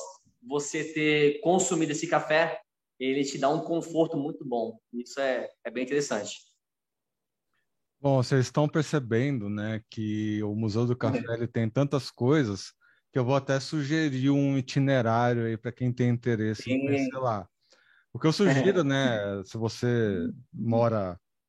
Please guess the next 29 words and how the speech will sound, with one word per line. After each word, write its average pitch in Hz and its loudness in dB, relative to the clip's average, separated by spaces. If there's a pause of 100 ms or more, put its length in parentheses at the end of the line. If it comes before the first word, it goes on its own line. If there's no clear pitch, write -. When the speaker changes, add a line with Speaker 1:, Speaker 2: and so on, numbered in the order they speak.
(580)
Speaker 2:
mais 117 -4
ou 123 2
menos 120 0 (380)
em 127 -4
São 110 -2
Paulo, 127 4
aqui 110 -4
em 113 -4
Campinas, 127 0 (340)
essa 165 0
região, 139 2
né? 107 -4 (720)
Pra 143 4
ir 180 6
daqui 165 2
Speaker 1:
Uhum. 156 6
Speaker 2:
até 151 4
Santos 156 2
demora 147 4
mais 143 2
ou 123 -2
menos 123 0
uma 110 0
hora, 107 2
uma 107 -6
hora 110 -4
e 110 -4
meia. 95 -4
Então, 131 2